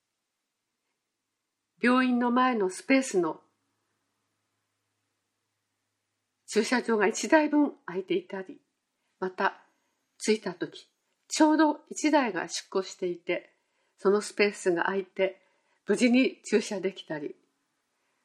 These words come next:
本当に祈って、神様に、えー、助けていただいて、スムーズに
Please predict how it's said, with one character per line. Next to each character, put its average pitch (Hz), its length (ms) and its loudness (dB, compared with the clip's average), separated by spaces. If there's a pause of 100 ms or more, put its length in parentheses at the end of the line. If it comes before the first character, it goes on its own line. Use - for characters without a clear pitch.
(120)
本 330 260 8
当 330 220 2
に 320 320 2
祈 220 140 -4
っ 247 100 -6
て、 - 340 -8 (2250)
神 196 200 -4
様 165 320 -8
に、 185 220 0 (840)
え 180 180 -20
ー、 - 120 -10
助 202 220 -4
け 190 60 -16
て 185 60 2
い 180 100 2
た 165 140 -6
だ 170 140 -12
い 165 60 -14
て、 - 300 -14 (1300)
ス - 200 0
ム 254 180 4
ー 214 40 -4
ズ 165 120 -4
に 165 260 -4